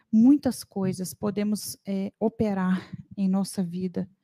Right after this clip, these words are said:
enquanto indivíduos, co-, enquanto seres humanos, né? E no finalzinho do texto, né, disse da oportunidade que nós, é, devemos apreender enquanto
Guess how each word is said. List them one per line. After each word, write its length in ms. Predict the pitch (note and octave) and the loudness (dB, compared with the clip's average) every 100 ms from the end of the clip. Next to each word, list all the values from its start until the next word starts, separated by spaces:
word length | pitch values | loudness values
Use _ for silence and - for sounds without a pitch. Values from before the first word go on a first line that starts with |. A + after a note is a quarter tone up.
| _ _ _ - | _ _ _ -4
enquanto 460 | G3 F#3+ G#3+ G3+ A3 | -2 0 2 4 4
indivíduos, 680 | G3 G3+ F3+ F#3+ F3+ F#3 | 2 0 2 0 2 -2
co-, 160 | - G#3 | -4 -2
enquanto 520 | G#3 G3 G3+ G3+ F#3+ | 0 2 4 4 4
seres 400 | - G#3+ G3+ F#3+ | -2 -2 -2 -2
humanos, 560 | G#3+ G3+ F3 F3 F3 - | 0 2 2 0 -2 -4
né? 180 | F3 G3 _ _ _ _ - - _ _ | -6 -6 _ _ _ _ -20 -20 _ _
E 680 | G3 G3 G3 G3 F#3+ F#3 - | 2 4 6 6 4 2 0
no 120 | G3 | 0
finalzinho 600 | G#3 A#3+ A3+ A3+ G#3 A#3+ A3+ | 2 4 6 6 6 6 6
do 100 | A3 | 4
texto, 580 | - A3 A#3+ - - | 2 4 4 0 2
né, 240 | F#3+ G3 A3 | 4 4 4
disse 520 | F#3+ G#3 G#3 - G3 | 4 4 4 2 0
da 180 | F3 G3+ | 4 4
oportunidade 1120 | G#3+ A3+ G3+ - A3+ A3 G3+ G#3+ C4+ A#3 G3 | 2 0 -2 0 2 2 2 4 4 4 2
que 240 | - - | 0 2
nós, 600 | F#3+ F#3+ F#3 F#3 - - - _ _ - | 6 8 8 6 2 -8 -20 _ _ -4
é, 580 | F#3 F3+ F3+ F3 F3 - _ _ - | 0 2 2 0 0 -4 _ _ -6
devemos 600 | F3+ G3 F#3 G3 G3 F#3 | 4 6 8 6 6 6
apreender 880 | G3+ - F#3+ F#3 F3+ F#3+ A#3+ A#3+ - - - - | 2 4 4 6 6 6 6 4 0 -20 -20 -4
enquanto 800 | G3 F#3+ - G3+ G3+ G3 G3 G3 | 2 2 4 6 6 6 0 0